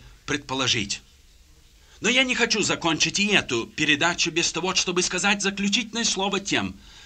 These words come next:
из моих слушателей, которые ещё не сделали первый шаг веры,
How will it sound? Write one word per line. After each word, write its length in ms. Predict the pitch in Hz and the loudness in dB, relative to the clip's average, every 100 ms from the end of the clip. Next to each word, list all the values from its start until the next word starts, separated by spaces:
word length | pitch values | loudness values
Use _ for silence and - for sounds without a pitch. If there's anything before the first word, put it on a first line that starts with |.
| - - | -20 -2
из 160 | 165 156 | 2 2
моих 240 | 180 202 | 2 2
слушателей, 720 | 196 214 208 117 - 101 101 - - | 0 0 -2 -2 -2 -4 -6 -10 -8
которые 360 | - 127 160 147 | -6 0 2 2
ещё 260 | 143 165 | 2 2
не 200 | 139 147 | 2 2
сделали 500 | 170 117 196 185 185 | 0 2 2 2 0
первый 520 | 185 - 262 160 127 123 | -2 2 2 2 0 0
шаг 320 | - 123 113 | 0 -2 -2
веры, 420 | 131 165 170 | 0 2 0